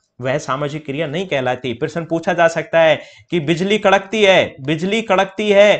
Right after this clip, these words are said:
तो बच्चा डर जाता है, क्या सामाजिक क्रिया है? नहीं, ये सामाजिक क्रिया नहीं है, क्योंकि ये स्वाभाविक है,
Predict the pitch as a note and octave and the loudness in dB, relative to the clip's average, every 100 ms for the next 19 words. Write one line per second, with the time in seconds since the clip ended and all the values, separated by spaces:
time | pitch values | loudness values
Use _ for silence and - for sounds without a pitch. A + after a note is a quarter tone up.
0 | - E3 D#3 E3 G3+ E3 E3+ E3+ F#3 F3+ | -2 -2 -2 -2 -2 0 0 2 2 4
1 | E3 D3+ A2 D#3 D3+ D#3 E3 E3+ E3+ E3 | 4 2 0 -4 -2 -2 -2 -4 -4 0
2 | F3 F3+ G#3+ - _ B2+ A2+ A#2 A#2 B2+ | 4 4 2 -2 _ -10 -6 -6 -8 -10
3 | E2+ G#2+ B2 E3 - B2+ C3+ C#3 C3+ A#2+ | -12 -10 -8 -6 -8 -8 -8 -10 -10 -8
4 | C3+ A#2+ B2 C3 C#3+ D#3 D3 B2 G#2+ G#2 | -8 -6 -8 -6 -6 -6 -6 -6 -8 -8
5 | A2 - E2+ | -8 -10 -16